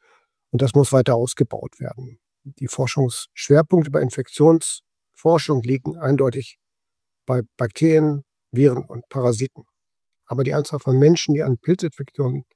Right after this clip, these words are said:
leiden oder gar sterben müssen, die steigt.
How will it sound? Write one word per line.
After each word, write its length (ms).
leiden 420
oder 180
gar 140
sterben 460
müssen, 280
die 120
steigt. 460